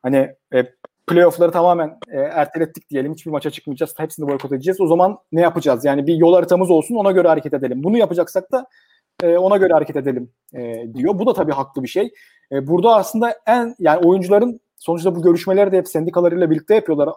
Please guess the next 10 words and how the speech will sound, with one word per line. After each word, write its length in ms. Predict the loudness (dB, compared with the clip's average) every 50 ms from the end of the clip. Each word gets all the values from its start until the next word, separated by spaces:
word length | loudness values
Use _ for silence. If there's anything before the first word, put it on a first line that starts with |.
| _ -8
E, 140 | -8 -6 -6 -8 -10 -14 _ _ _ _ _ _ -20 -18 _ -8 -6 -2
N 80 | 0
B 140 | 2 2 2
A'de 120 | 4 4 4
Oyuncular 640 | 2 2 0 -4 -6 -10 _ _ _ 0 0 0
Sendikası 640 | 0 -2 -6 -6 -6 -6 -8 -6 -4 -4 -4 -4 -6 _ _ _ _ _ _ _ _ -20
işte 160 | -14 -8 -6
ellilerde, 400 | -4 -2 2 2 2 2 2 2
altmışlardan 640 | 0 0 -2 -4 -2 0 2 4 4 2 4 4 2
beri, 260 | 2 2 2 0